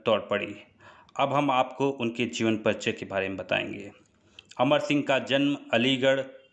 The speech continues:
उत्तर प्रदेश में सत्ताईस जनवरी उन्नीस सौ छप्पन को हुआ था।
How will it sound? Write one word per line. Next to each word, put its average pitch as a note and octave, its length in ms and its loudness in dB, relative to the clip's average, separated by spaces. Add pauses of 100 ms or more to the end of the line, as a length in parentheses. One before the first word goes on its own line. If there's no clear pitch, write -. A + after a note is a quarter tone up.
उत्तर A#2+ 260 0
प्रदेश B2 540 2
में C#3 400 2 (580)
सत्ताईस B2 600 -2
जनवरी A#2+ 540 0
उन्नीस A2+ 280 4
सौ A2+ 80 -2 (120)
छप्पन - 400 -2
को G#2+ 140 -2
हुआ G2 240 -2
था। - 460 -6